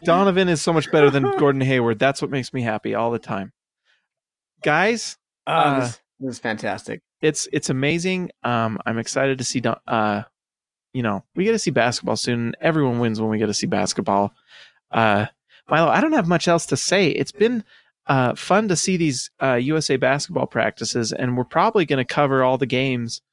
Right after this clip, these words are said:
Speaker 1: the U S A basketball games after they happen. It's going to be a blast.
Speaker 2: I, what I really like, and this is really quick, I'm really excited because we're gonna actually get to look at Jazz players' performance on the court and be like, "This actually possibly could translate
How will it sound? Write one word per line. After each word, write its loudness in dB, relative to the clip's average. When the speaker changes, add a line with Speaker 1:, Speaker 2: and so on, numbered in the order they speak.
Speaker 1:
the -2
U 4
S 0
A 4
basketball 0
games -2
after -2
they 0
happen. -2
It's -8
going -2
to -4
be 0
a 0
blast. 0
Speaker 2:
I, -6
what -4
I 2
really 0
like, -2
and -2
this -4
is -4
really 0
quick, -4
I'm 2
really 2
excited 0
because -2
we're 0
gonna 0
actually -2
get -4
to -4
look -2
at 2
Jazz 0
players' -2
performance -4
on 0
the -4
court -4
and -4
be -2
like, -2
"This -4
actually -2
possibly -4
could -8
translate -4